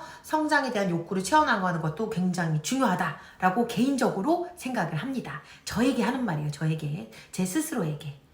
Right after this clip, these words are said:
두 번째, 건강에 대한 투자를 얘기하는데요.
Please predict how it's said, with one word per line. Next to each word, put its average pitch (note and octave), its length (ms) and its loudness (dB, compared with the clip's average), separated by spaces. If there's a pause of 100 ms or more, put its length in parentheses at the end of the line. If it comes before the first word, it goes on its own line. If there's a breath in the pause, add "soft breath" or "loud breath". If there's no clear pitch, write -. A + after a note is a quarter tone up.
(160 loud breath)
두 - 100 -4
번째, D#3 360 2 (280 loud breath)
건강에 A3 720 4
대한 G3 240 2
투자를 - 880 -4
얘기하는데요. E3+ 720 0